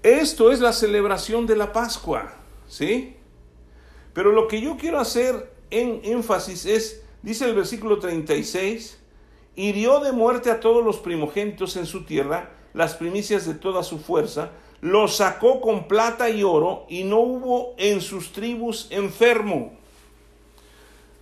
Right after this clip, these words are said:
Ahora vamos a Génesis capítulo doce, que es el, el, el, el pasaje al cual se está refiriendo el salmista,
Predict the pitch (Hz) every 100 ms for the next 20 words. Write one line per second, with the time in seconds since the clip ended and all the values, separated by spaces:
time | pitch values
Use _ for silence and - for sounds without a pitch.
0 | _ - 190 208 220 240 220 196 247 247
1 | 208 196 185 202 185 220 220 220 214 226
2 | 254 240 185 185 190 226 226 202 175 170
3 | 156 165 175 170 175 165 156 156 160 160
4 | 170 - 269 311 - 147 196 208 - -
5 | - - 165 180 - 240 240 226 233 233
6 | 226 220 196 214 233 214 165 185 175 208
7 | 254 - - 156 226 254